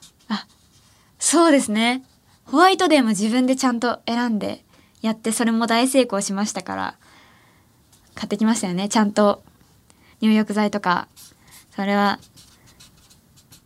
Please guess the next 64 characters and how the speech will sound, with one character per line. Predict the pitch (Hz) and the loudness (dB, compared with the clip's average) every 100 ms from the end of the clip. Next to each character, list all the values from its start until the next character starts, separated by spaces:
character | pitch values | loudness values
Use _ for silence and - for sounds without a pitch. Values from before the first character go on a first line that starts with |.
| _ _ _ | _ _ _
そ | - 381 453 | 0 4 6
う | |
で | 330 | 4
す | 269 | 2
よ。 | 220 | 0
プ | 202 | 0
レ | 302 | 0
ゼ | 453 | 2
ン | 392 | -2
ト | 247 | -2
担 | 220 220 294 | 2 4 4
い | |
手 | 320 | 2
に | 302 | 2
な | 247 | 2
れ | 302 | 4
ま | 403 | 4
す | 466 311 | 4 4
よ。 | 214 196 | 4 2
だ | 254 | 0
っ | |
て、 | 262 208 - - - - | 2 -2 -2 -14 -16 -6
私 | 240 285 | -2 0
は | 285 | 0
こ | 277 254 | 2 2
う、 | |
人 | 262 - 453 | 0 -2 -2
の、 | 453 427 - | -2 -2 -4
相 | - 349 | -2 -2
手 | 440 | -2
の | 466 | -2
こ | 440 | 0
と | 370 | 0
を | |
考 | 320 262 | 0 2
え | 311 | 2
な | 320 | 2
が | 302 | 2
ら | 202 208 190 - _ _ _ | 2 2 0 -6 _ _ _
買 | - 254 247 | -4 0 0
う | |
っ | |
て | 262 - | 0 -6
い | 190 | -6
う | |
の | 180 | -6
す | 180 | -6
ご | 220 240 | -6 -6
く | 185 - | -10 -8
楽 | 214 214 | -6 -6
し | 220 | -6
く | 185 | -10
て | 175 180 | -10 -10
好 | - | -8
き | - | -6
だ | 196 | -6
し。 | 175 - 190 180 - _ _ - - - _ - | -6 -6 -4 -6 -8 _ _ -20 -20 -20 _ -2
<laughs> | 269 349 349 453 392 - 427 | 0 4 4 4 0 -4 -2
な | 262 262 | 0 0
ん | |
か、 | 208 190 - - - | 0 0 -4 -16 -14
お | 208 | -4
店 | 214 254 262 233 233 226 | 0 0 2 2 2 0
で | 226 233 226 226 | 2 2 2 0